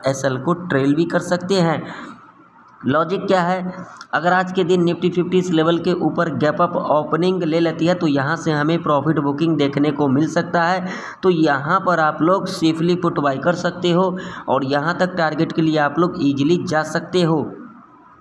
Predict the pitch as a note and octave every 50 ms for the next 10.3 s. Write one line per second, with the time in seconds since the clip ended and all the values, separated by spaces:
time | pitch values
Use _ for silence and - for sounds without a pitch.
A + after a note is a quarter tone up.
0 | _ - - _ - - - - - - - B2+ C#3 F3 F#3 F3+ A3 A3 A3 A3
1 | A3 G#3 G3+ G3 G3+ G#3 F#3+ F#3 F#3 F3+ F3 F3 F3 E3+ F3 E3+ D#3+ D#3+ D3+ -
2 | E3 - - D#3+ D#3 D#3 F3 D#3+ C#3+ D3 E3 E3 G3+ G#3 G#3 - - - - D#3+
3 | E3 D#3+ E3 E3+ F3 F#3 F#3 F3+ D#3+ D3 D3+ D#3 D#3+ E3 D#3+ - D#3 C3+ C#3 D#3
4 | D#3 D#3 - - G3+ G3+ G3+ F#3+ - F#3 F3 E3 E3+ E3 E3+ - F3 F3 F3 F#3
5 | - C#3+ D3 D3 D#3+ D#3+ D#3+ D#3 D3 D3+ C#3+ - - D3 D#3+ D#3+ F#3+ F3+ F3 E3
6 | F3+ E3 D#3+ D#3 D#3 D#3 - D#3+ D3 B2+ C#3 B2+ C#3+ C#3 C#3 D3 C#3+ B2+ C3+ C3+
7 | - C3 C#3+ C#3 - D#3 D#3+ D#3+ D#3 - D#3+ D#3 D#3 D#3+ E3 D#3+ D#3+ D#3+ E3 E3
8 | E3+ F3 F3 D#3+ E3+ - F3+ F#3 - - - - - C3 D#3+ F3 F3 F#3 E3 D#3
9 | - F3 F3 - E3 E3+ F3 G3 F#3+ F3+ E3+ D3 C3 C#3+ E3 E3+ D3 D#3 D3+ D#3
10 | D#3 D3 D3+ D3+ D3+